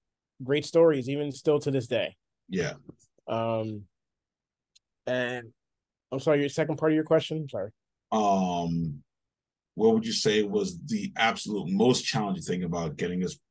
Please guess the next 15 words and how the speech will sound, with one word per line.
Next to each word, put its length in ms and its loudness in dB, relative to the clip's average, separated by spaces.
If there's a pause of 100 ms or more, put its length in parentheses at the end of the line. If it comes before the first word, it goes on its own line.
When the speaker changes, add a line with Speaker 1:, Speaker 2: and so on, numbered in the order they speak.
(160)
Speaker 2:
book 180 0
together? 380 -6 (840)
Speaker 1:
Uh, 420 6
the 120 -2
most 300 2
challenging 500 0
thing 560 0 (220)
was 320 -6 (120)
figuring 380 2
out 180 2
the 60 -10
self-publishing 680 0
process, 640 -4 (200)
Speaker 2:
Hmm. 80 -2
Speaker 1:
honestly. 300 -6